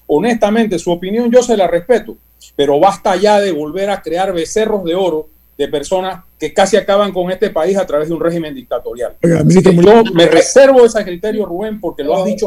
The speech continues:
Speaker 3: pero,
Speaker 1: ¿cuántas
Speaker 3: pero
Speaker 1: veces? Y
Speaker 3: tú
Speaker 1: el
Speaker 3: me
Speaker 1: país de
Speaker 3: perdonas.
Speaker 1: Torrijos, y el país de Paredes, y el país de Noriega no es el país que enfrenta Nito Cortizo en este momento. Es más, uno de esos comisionados,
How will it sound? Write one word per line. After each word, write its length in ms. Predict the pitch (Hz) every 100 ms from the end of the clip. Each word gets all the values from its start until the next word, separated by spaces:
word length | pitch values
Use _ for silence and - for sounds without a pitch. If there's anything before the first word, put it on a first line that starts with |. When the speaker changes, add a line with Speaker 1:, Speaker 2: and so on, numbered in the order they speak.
| -
Speaker 3:
pero, 180 | 196 185 -
Speaker 1:
¿cuántas 380 | 226 254 - 220
Speaker 3:
pero 120 | 262
Speaker 1:
veces? 200 | 233 151 - _ _
Y 100 | 180
Speaker 3:
tú 60 | 196
Speaker 1:
el 60 |
Speaker 3:
me 100 | 254
Speaker 1:
país 180 | 247 214
de 80 | 269
Speaker 3:
perdonas. 180 | 277 -
Speaker 1:
Torrijos, 460 | 196 254 220 175
y 80 | 175
el 100 | 170
país 240 | 175 233
de 120 | 254 247
Paredes, 440 | 180 208 233 175
y 80 | 170
el 120 | 165
país 220 | 165 208
de 100 | 233
Noriega 500 | 202 190 269 233 165 - _ _
no 220 | 170 254
es 80 | 226
el 100 | 214
país 280 | 170 208 226
que 80 |
enfrenta 360 | 196 175 208 208
Nito 280 | 190 190 196
Cortizo 400 | 160 - 180 175
en 80 | 175
este 200 | 185 180
momento. 500 | 147 175 175 - - _
Es 100 | -
más, 240 | 170 208 -
uno 280 | 262 269 240
de 80 | 254
esos 240 | 254 240
comisionados, 680 | 202 175 170 175 226 170 131